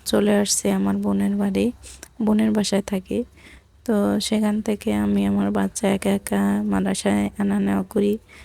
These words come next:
আবার চাকরিও করি। তো সে, সেটা কীভাবে করি অনেক আপু জানতে চেয়েছেন। তো সকালে আমি আমার বাচ্চা সাতটায় মাদ্রাসা শুরু, সাতটা দশে। তো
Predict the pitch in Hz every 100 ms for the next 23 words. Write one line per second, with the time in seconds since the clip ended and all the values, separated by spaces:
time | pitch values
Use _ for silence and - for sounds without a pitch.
0 | - - - 196 196 - 190 - 202 202
1 | 202 208 190 214 - - - - - _
2 | - 220 220 220 - 220 208 202 - -
3 | - - - - - - 214 202 214 202
4 | 202 196 - 190 202 240 - - - -
5 | 196 196 202 - 208 196 190 190 190 202
6 | - 202 202 202 226 - - - - _
7 | - 226 - 220 226 226 233 233 220 214
8 | - - 202 196 196 190 196 202 202 190
9 | 196 196 190 185 190 190 233 _ - 190
10 | 214 - 208 - 196 - - 190 185 202
11 | 202 196 202 208 - 190 202 214 202 -
12 | - 185 196 - 233 254 - - - -
13 | - - _